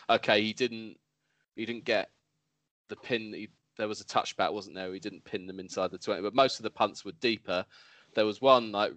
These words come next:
right at the back of our end zone that he put deep into Chicago's half. Left-footed punter. That was Bill Belichick's secret weapon. Um,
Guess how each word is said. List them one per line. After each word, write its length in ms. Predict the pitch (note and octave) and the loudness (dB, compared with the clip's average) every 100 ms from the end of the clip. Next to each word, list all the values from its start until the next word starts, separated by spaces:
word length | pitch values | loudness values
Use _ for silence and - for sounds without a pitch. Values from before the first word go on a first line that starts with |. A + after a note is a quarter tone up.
| G2 | 0
right 220 | A#2+ A#2+ | 2 2
at 80 | - | 0
the 80 | |
back 280 | - G#2 - | 0 0 -2
of 100 | G#2 | -4
our 200 | F#2+ G2 | 0 0
end 140 | G#2 G#2 | 0 -2
zone 300 | F#2 F2+ F#2 | -4 -6 -4
that 140 | F#2 | -6
he 80 | E2 | -6
put 320 | - G#2+ F#2+ - _ - | -6 -4 -4 -6 _ -2
deep 260 | A2 - | -2 -2
into 420 | G2 - G2 F#2+ E2+ _ _ _ _ | -10 -6 -4 -4 -4 _ _ _ _
Chicago's 640 | - - G2+ G2+ F2+ F#2 - | -16 -12 -2 0 0 -2 2
half. 400 | G2+ F#2+ - - _ _ _ _ _ _ _ _ _ _ - - - _ - | 2 2 0 -14 _ _ _ _ _ _ _ _ _ _ -20 -20 -20 _ -4
Left-footed 640 | B2 D3+ - D#3+ D#3 C#3 | 2 0 4 2 2 -4
punter. 460 | - D3+ - F3 E3+ - _ _ _ - _ _ _ | -2 -2 0 -2 -2 -6 _ _ _ -20 _ _ _
That 100 | A#2 | -12
was 140 | G2+ | -12
Bill 240 | - C3+ A#2 | 4 4 6
Belichick's 560 | C3 B2+ - C3 - | 6 4 2 -4 -4
secret 320 | - A#2+ - | -6 -6 -6
weapon. 400 | - A2 - B2 C3 _ - - - - - - _ _ _ - - - _ | 0 0 0 -8 -10 _ -20 -20 -20 -20 -20 -20 _ _ _ -20 -20 -20 _
Um, 300 | A#2 A#2+ A2+ | 0 0 -6